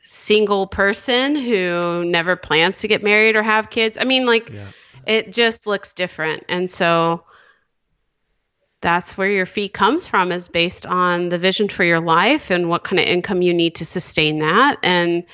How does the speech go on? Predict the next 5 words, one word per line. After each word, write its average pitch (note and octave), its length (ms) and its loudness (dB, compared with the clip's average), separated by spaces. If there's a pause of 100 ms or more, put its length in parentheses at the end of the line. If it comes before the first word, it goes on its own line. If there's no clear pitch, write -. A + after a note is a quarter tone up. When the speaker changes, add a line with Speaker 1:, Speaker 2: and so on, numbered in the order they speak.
(720)
Speaker 1:
some A3 200 -2
people A3 320 0
are G#3 160 2
like, F#3 280 -2
"Well, D#3+ 540 -2